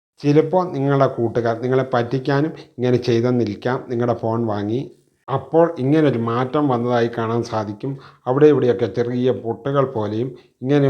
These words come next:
ഒരു നിറവ്യത്യാസം നമ്മുടെ ഫോണിൽ വന്നതായി നിങ്ങൾക്ക് കാണാൻ സാധിക്കും. ഇങ്ങനെ കാണുമ്പോൾ നിങ്ങൾ പെട്ടെന്ന് പേടിച്ചു പോകാം, ഡിസ്പ്ലേക്ക് എന്തെങ്കിലും കംപ്ലയിന്റ് പറ്റിയതാണോന്ന്. അതൊന്നുമല്ല, ഇപ്പോൾ കാരണം മനസ്സിലായല്ലോ.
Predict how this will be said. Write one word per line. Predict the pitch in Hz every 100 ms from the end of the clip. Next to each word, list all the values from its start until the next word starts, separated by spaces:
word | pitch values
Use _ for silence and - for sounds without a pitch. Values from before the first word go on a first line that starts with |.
| 120
ഒരു | 123 131 - - 117
നിറവ്യത്യാസം | 131 139 135 139 131 131 127
നമ്മുടെ | 120 117 -
ഫോണിൽ | 117 120 131 120
വന്നതായി | 110 110 110 110 104
നിങ്ങൾക്ക് | 110 110 110
കാണാൻ | 104 107 104 107
സാധിക്കും. | 104 101 101 127 - - -
ഇങ്ങനെ | 127 147 135
കാണുമ്പോൾ | 117 120 117 113 107
നിങ്ങൾ | 120 120 117
പെട്ടെന്ന് | 117 127 123 113
പേടിച്ചു | 117 113 113 107
പോകാം, | 101 113 131 _ _ 120
ഡിസ്പ്ലേക്ക് | 123 - 131 123 110 113
എന്തെങ്കിലും | 120 120 117
കംപ്ലയിന്റ് | 110 113 127 127 120
പറ്റിയതാണോന്ന്. | 107 110 107 104 101 104 113 - _ -
അതൊന്നുമല്ല, | 123 135 123 120 110 110 131 - _ 120
ഇപ്പോൾ | 127 123 120
കാരണം | 113 120 123 120
മനസ്സിലായല്ലോ. | 110 104 113 107 104 104 135